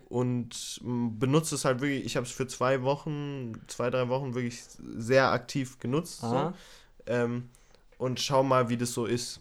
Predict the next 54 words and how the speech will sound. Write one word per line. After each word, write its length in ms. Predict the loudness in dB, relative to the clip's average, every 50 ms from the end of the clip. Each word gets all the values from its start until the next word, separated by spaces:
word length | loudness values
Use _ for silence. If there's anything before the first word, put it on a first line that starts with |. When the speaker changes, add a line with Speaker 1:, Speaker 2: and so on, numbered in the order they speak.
| -10 -6
Speaker 1:
und 120 | -4 0 0
Speaker 2:
Ja. 80 | 0
Speaker 1:
ob 100 | 0 0
ich 100 | -4 -8
das 160 | -8 -10 -12 -6 -2
cool 120 | -2 -2 -2
finde 260 | -2 -4 -4 -2 -2
und 140 | -2 -2 -2
was 200 | -4 -4 -6 -8
weiß 140 | -8 -8 -8 -10
ich, 160 | -12 -14 -16
so. 260 | -14 -10 -10 -10 -10 -10 -14 -18 -20 -20 -20 -20 -20 -10 -4
Speaker 2:
Geil. 280 | -2 0 2 2 2 0
Speaker 1:
Äh, 40 | -2 -4 -10 -20 -20 -20 -20 -20 -20 _ -8
und 520 | -4 -2 -2 0 -2 -4 -6 -10 -6 0 2
dann 140 | 2 4
hab 180 | 4 2 0 0
ich, 400 | -4 -6 -6 -8 -8 -10 -10 -12 -14 -16 -4 0
also 300 | 0 2 4 4 4 4
im 240 | 4 2 2 2 4
ersten 300 | 6 6 6 4 2 0
Moment 300 | 2 4 2 2 2 2
ist 140 | -2 -2 -4
es 120 | -4 0
halt, 240 | 2 2 2 2 0
ich 160 | -2 -8 -6
kann 240 | -2 0 0 0 0
schon 160 | -2 -4 -4
mal 120 | -2 -2 0
echt 160 | 0 0 0
Speaker 2:
Es 60 | 0 2
Speaker 1:
sagen, 160 | 2 2 2
Speaker 2:
ist 60 | 2 2
Speaker 1:
im 60 | 4
ersten 320 | 8 10 10 10 10 10 10
Moment 260 | 8 8 8 6 4 4
Speaker 2:
komisch, 100 | 2 -2
Speaker 1:
ist 120 | -2 -4
es 160 | -4 -4 -4
Speaker 2:
das 100 | -4 -4
Speaker 1:
so 400 | -6 -2 0 2 4 4 4 4
Speaker 2:
stimmt. 180 | 2 2 2 2
Speaker 1:
weird, 340 | 4 4 4 4 2 0 0
durch, 220 | 0 0 0 -2
äh, 240 | -4 -4 -2 -2 -4
du 240 | -4 -4 -4 -4 -2
siehst 300 | -2 -2 -2 -4 -2 -2
halt 120 | 0 0 0
ein 40 |
paar 160 | 0 0 0 2
Bilder 200 | 2 4 4 4
und 60 | 4
denkst 140 | 2 0 -2
so, 160 | -2 -4 -4